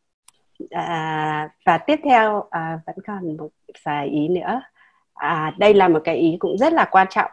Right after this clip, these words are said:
trong việc là, à, tại sao chúng ta lại cần coach? À, vì trong cuộc sống có rất nhiều thứ chúng ta biết, có rất nhiều thứ chúng ta muốn. Chúng ta biết chúng ta rất muốn nó đấy, nhưng chúng ta không hành động được,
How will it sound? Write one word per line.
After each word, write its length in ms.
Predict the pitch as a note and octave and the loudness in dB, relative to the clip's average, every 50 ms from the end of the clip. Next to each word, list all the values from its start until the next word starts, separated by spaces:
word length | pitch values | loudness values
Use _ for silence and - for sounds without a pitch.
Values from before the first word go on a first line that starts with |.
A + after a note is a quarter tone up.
| - - | -8 -4
trong 240 | - F#3+ F#3+ F#3 | -2 -2 -2 0
việc 200 | F3+ F3+ E3+ D3 - _ | 0 -2 -2 -2 -4 _
là, 540 | - D3+ D3 D3 D3 C#3+ C#3 C#3 C#3 C#3 C#3 C#3+ - - - _ - - - A2+ - - _ _ _ _ _ _ | -8 -4 -2 -2 -2 -2 -2 -4 -4 -6 -6 -8 -8 -10 -14 _ -20 -20 -20 -20 -20 -20 _ _ _ _ _ _
à, 240 | - - - - D#3+ | -20 -18 -14 -14 -4
tại 180 | D3+ - - - | 0 0 0 2
sao 160 | G#3+ A3 G#3+ G#3 | 2 -2 0 0
chúng 140 | - F3+ F3+ | 0 0 2
ta 140 | A3 G#3+ | 2 4
lại 120 | G#3+ G#3 - - | 4 2 2 2
cần 200 | F3+ E3+ D#3+ D#3 | 0 0 0 2
coach? 240 | - C4 D#4 - - - - - _ - - - - - - - | 2 2 2 2 -2 -8 -8 -10 _ -20 -20 -18 -18 -18 -8 -2
À, 240 | - G3+ F#3+ F#3 F3 F3 | 2 2 4 4 4 4
vì 100 | G#3+ G3 | 4 4
trong 180 | - - B3 A#3+ - | 4 4 2 2 2
cuộc 160 | A3+ F#3+ - | 0 -2 0
sống 320 | - - F3+ E3+ F#3 A3 | 2 4 4 4 4 2
có 140 | A3+ G3+ G3+ | 2 2 4
rất 180 | G3+ - G4+ F4 | 6 4 4 4
nhiều 240 | D4 C#4+ A#3+ G3+ E3 D#3+ | 6 6 6 6 6 4
thứ 220 | - F#3 E3+ G3 G#3+ | 4 4 4 4 4
chúng 180 | - G3 G3 G3+ | 2 2 4 4
ta 100 | B3+ A#3+ | 4 4
biết, 200 | B3 D#4+ G4+ - - _ _ _ _ _ _ _ _ - - - _ | 4 4 2 2 -2 _ _ _ _ _ _ _ _ -20 -20 -8 _
có 120 | - A3+ | 2 4
rất 140 | C#4 F#4 F4+ | 6 6 6
nhiều 180 | D4 C#4 G3+ F3 | 6 4 2 2
thứ 160 | - F#3+ F3+ | 2 2 2
chúng 220 | - - F#3+ F#3 | 4 4 4 4
ta 120 | F#3+ A#3 A3 | 4 4 2
muốn. 320 | G3+ G3 F#3 F3+ F#3 A3+ - _ _ _ _ _ _ _ _ _ _ _ _ | 2 0 0 0 -2 -4 -8 _ _ _ _ _ _ _ _ _ _ _ _
Chúng 80 | - A3 | 0 2
ta 80 | D4+ | 4
biết 160 | D4+ - A4 G#4+ | 6 6 6 4
chúng 120 | - C#4 C#4 | 4 2 2
ta 80 | D#4 | 4
rất 140 | D#4 F4+ F#4 | 4 6 6
muốn 240 | D#4 C#4 B3+ A3+ A#3 | 6 6 4 4 4
nó 120 | A#3+ A#3 | 2 0
đấy, 140 | A#3+ D4+ D#4+ D#4 | 0 -2 -2 -2
nhưng 120 | D4+ D4+ C#4+ | -2 -2 0
chúng 140 | - B3+ C4 | 0 -2 -2
ta 120 | D4+ D4 D4 | -2 -6 -2
không 180 | - - D#4+ D4 | 0 0 0 2
hành 220 | C4+ C4+ F#3+ F3 | 4 4 4 4
động 220 | F3 F#3 - - - | 4 2 0 0 -4
được, 220 | D#3+ D3 C#3 _ | -6 -8 -8 _